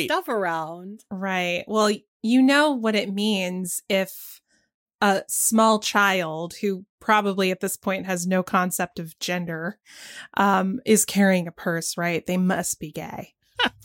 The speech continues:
Speaker 2: That,
Speaker 1: Right.
Speaker 2: thanks, Jerry Falwell,
Speaker 1: Right.
Speaker 2: for that one.
Speaker 1: Honestly, like, I don't,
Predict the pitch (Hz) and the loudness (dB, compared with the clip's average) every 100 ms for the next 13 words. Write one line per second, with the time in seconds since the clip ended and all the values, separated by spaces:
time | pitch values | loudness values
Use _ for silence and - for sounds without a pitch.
0 | - 190 185 165 156 247 240 - 220 190 | -8 -2 0 2 2 2 2 0 2 2
1 | 180 175 175 170 165 160 160 160 156 175 | 2 0 2 2 0 -2 -2 -6 -4 0
2 | 165 165 175 151 147 247 285 359 - 339 | 0 -2 -6 -10 0 2 4 2 2 2
3 | 311 262 233 - 220 254 311 320 330 208 | 4 4 2 -2 0 2 4 4 2 0